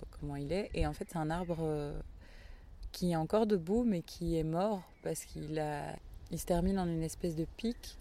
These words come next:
comme si c'était un, un bâton, parce qu'il, il a plus de branches. Enfin, il lui reste deux branches, mais qui sont mortes, et il a plus d'autres branches du tout.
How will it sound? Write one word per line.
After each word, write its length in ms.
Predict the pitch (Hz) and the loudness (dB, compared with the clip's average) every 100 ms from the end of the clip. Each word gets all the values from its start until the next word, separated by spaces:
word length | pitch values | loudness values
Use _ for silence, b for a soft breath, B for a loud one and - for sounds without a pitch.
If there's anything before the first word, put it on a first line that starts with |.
| - | -14
comme 180 | - 175 | -4 -2
si 160 | 170 185 | -2 -2
c'était 260 | - - | -4 0
un, 380 | 165 160 156 147 - - - | 2 2 0 -4 -10 -14 -4
un 100 | 160 | 2
bâton, 520 | 160 165 - 196 233 - 208 - - - - - | 4 2 2 2 0 -2 -14 -18 -20 -20 -20 0
parce 180 | 175 - | 0 0
qu'il, 300 | - 160 151 | -4 -2 -2
il 140 | 156 156 | 0 2
a 60 | |
plus 160 | 151 202 | 4 2
de 40 | |
branches. 320 | 160 147 175 151 | 2 2 2 2
Enfin, 160 | 160 | -2
il 80 | 156 | 0
lui 80 | 156 | 0
reste 240 | 156 156 | 0 0
deux 140 | 151 180 | 2 2
branches, 500 | 160 170 180 170 - | 2 2 2 0 -4
mais 140 | 160 | -6
qui 160 | 151 - | -6 -6
sont 140 | - | -4
mortes, 460 | 156 165 208 - - B B B B B | -2 -2 -4 -8 -18 B B B B B
et 180 | - 180 | 4 4
il 100 | 165 | 6
a 60 | 147 | 2
plus 220 | - 185 | 0 -2
d'autres 520 | 160 180 185 - 160 | 4 4 4 2 2
branches 460 | 147 147 170 175 160 | 4 2 0 2 2
du 140 | 156 | -2
tout. 180 | 151 151 | -2 -6